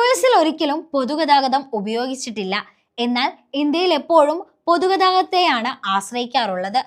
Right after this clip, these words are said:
ഇന്ത്യൻ വസ്ത്രങ്ങൾ ധരിക്കാൻ തുടങ്ങി. ഒരാഴ്ച പഴക്കമുള്ള സാധനങ്ങൾ വാങ്ങുന്നത് നിർത്തി വഴിയോര കച്ചവടക്കാരിൽ നിന്ന് പ്രാദേശികമായി ലഭിക്കുന്ന ഭക്ഷണ സാധനങ്ങൾ വാങ്ങുന്നു. ഇന്ത്യയിൽ എത്തിയതിനു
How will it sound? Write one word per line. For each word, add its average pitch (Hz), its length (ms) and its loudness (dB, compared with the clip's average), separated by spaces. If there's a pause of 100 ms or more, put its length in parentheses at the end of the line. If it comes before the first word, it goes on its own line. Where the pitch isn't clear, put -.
(340)
ഇന്ത്യൻ 277 300 -2
വസ്ത്രങ്ങൾ 285 380 -4 (160)
ധരിക്കാൻ 220 440 -2
തുടങ്ങി. 214 320 -4 (400)
ഒരാഴ്ച 392 460 6
പഴക്കമുള്ള 302 540 2 (120)
സാധനങ്ങൾ 247 580 -2
വാങ്ങുന്നത് 220 520 -4
നിർത്തി 202 280 -8 (380)
വഴിയോര 277 360 0 (100)
കച്ചവടക്കാരിൽ 277 840 -2
നിന്ന് 226 180 -6 (280)
പ്രാദേശികമായി 370 840 2
ലഭിക്കുന്ന 240 400 -4 (180)
ഭക്ഷണ 254 320 -8 (100)
സാധനങ്ങൾ 196 460 -6 (160)
വാങ്ങുന്നു. 196 420 -6 (680)
ഇന്ത്യയിൽ 440 360 4
എത്തിയതിനു 370 380 0